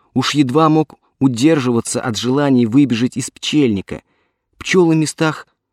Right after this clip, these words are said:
в трех ужалили его и жужжали со всех сторон около его головы и шеи. «А много у тебя колодок?» спросил он, отступая к калитке. «Что Бог дал»,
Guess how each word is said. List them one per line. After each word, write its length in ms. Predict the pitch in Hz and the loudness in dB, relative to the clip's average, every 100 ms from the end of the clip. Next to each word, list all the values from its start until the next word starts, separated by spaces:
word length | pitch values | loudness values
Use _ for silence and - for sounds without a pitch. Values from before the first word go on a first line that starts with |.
| _ | _
в 80 | _ | _
трех 360 | 147 170 123 | 2 2 2
ужалили 460 | 113 101 123 98 95 | -2 0 -2 0 -2
его 360 | 95 92 85 - _ _ | -2 -4 -4 -8 _ _
и 100 | 120 | -2
жужжали 540 | 110 123 110 160 156 | 0 -2 0 0 0
со 180 | 117 117 | -2 -4
всех 300 | - 143 135 | -4 -4 -4
сторон 480 | - 113 135 160 147 _ _ | -4 -4 0 0 -2 _ _
около 340 | - 127 117 113 | -2 -2 0 0
его 300 | 113 107 113 | 0 0 0
головы 560 | 107 107 104 147 156 _ - | 0 -2 0 0 0 _ -12
и 80 | 127 | -8
шеи. 540 | - 113 95 82 87 _ _ _ _ _ _ _ _ | -4 -4 -4 -6 -14 _ _ _ _ _ _ _ _
«А 120 | - | -2
много 440 | 120 180 220 208 196 | 2 2 2 4 2
у 100 | 185 | 0
тебя 260 | 175 180 | 0 -2
колодок?» 580 | 175 190 185 127 78 _ _ _ _ | 0 0 2 0 -2 _ _ _ _
спросил 520 | - - 107 - 127 - | -18 -8 -8 -2 -2 -2
он, 200 | 151 151 | -4 -4
отступая 540 | - - 107 110 110 | -8 -10 -8 -6 -6
к 40 | - | -4
калитке. 540 | 110 95 87 - - _ _ _ _ _ _ _ _ | -6 -6 -8 -14 -20 _ _ _ _ _ _ _ _
«Что 240 | - - 254 | -10 0 0
Бог 300 | 160 185 170 | 2 0 2
дал», 280 | 165 143 | 0 0